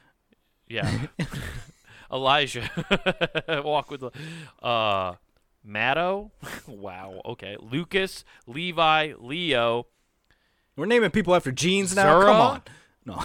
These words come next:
Speaker 1: Zura? What
Speaker 2: Zorro?
Speaker 1: the fuck? Zura. <laughs> The Mask of Zura. <laughs> Uh,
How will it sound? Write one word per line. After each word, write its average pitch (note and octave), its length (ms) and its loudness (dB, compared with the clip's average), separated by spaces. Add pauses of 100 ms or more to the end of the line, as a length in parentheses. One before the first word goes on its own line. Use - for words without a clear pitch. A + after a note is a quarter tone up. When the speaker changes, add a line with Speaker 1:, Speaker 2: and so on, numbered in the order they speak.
Speaker 1:
Zura? F3+ 720 -6 (100)
What A2 140 -8
Speaker 2:
Zorro? F3+ 580 2 (580)
Speaker 1:
the B2+ 120 -6
fuck? - 120 -2
Zura. C3 480 2 (360)
<laughs> - 0 -
The E3 1200 2
Mask B2+ 260 -4
of F#2+ 100 -16
Zura. F#2+ 460 -14 (160)
<laughs> D#3 1400 0 (1300)
Uh, B2 180 4